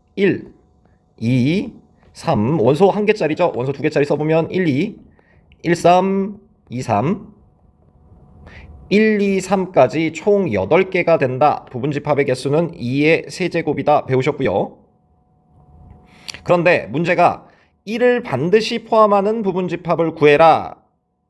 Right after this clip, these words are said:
라는 문제가 나왔다고 해보겠습니다. 자, 지금 보시다시피 일 포함됐고요. 일 포함된 것 네 개인 거 확인하실 수 있습니다. 자, 그런데 이걸 식으로 어떻게 구하느냐? 일을 반드시 포함하는 부분집합을 구해라 라고 하면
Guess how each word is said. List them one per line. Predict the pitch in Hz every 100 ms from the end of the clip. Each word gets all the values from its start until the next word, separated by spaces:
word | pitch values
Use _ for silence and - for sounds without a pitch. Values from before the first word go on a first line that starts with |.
| _
라는 | - 180
문제가 | 165 151 139
나왔다고 | 123 - 127
해보겠습니다. | 143 143 143 95 87 165 202 - - _ _
자, | 110
지금 | 104 147
보시다시피 | 135 139 160 - -
일 | 185 185
포함됐고요. | 196 180 147 - 165 127 - - _ _ _ _ _ _ _ _ -
일 | 170 170
포함된 | 180 165 156
것 | 151 143
네 | 104 110 143
개인 | 190 185 185
거 | 190 185 - -
확인하실 | 160 156 143 147
수 | 131
있습니다. | 120 143 101 80 110 185 - - _ _ _ _ _ -
자, | 120
그런데 | 180 196 139
이걸 | 147 180
식으로 | - 233 254 185
어떻게 | - 180 190
구하느냐? | 147 156 156 170 - - _ _ _ _ _ _ _ _
일을 | 226 254 254
반드시 | - 151 202 226 240 226
포함하는 | 233 233 226 220
부분집합을 | 180 175 175 185 185
구해라 | 180 156 160 175 156
라고 | 113 131 147
하면 | - 127 185 -